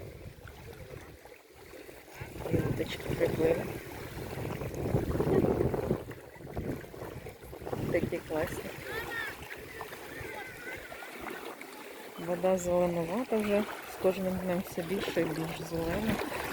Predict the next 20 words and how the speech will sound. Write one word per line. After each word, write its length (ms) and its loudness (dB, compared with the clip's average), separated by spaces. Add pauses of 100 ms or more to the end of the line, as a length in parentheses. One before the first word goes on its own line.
але 160 8
все 240 6
рівно 280 8
ще 180 4
тепла 420 6
така. 360 0 (1120)
Приємна, 520 6
я 120 6
вже 180 4
покупалася. 840 0 (2250)
Ну, 80 4
така 420 4 (440)
зеленувата. 760 6
Минулого 460 4
разу 300 0
була 160 4
більш 480 0
чистіша. 540 4 (1080)
А 220 2
зараз 260 4